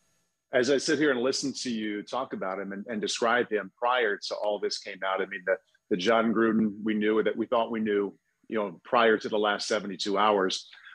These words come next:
my mind goes back, Peter, to when I was in local news, uh,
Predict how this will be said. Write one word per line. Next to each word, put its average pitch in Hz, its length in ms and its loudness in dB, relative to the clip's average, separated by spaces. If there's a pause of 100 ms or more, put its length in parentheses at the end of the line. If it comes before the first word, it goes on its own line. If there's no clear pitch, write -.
(260)
my 127 140 6
mind 135 260 6
goes 117 220 6
back, 110 260 4
Peter, 110 240 0
to 117 160 -2
when 110 220 -2
I 117 120 4
was 127 220 4
in 123 80 0
local 123 340 0
news, 120 520 0
uh, 98 240 -2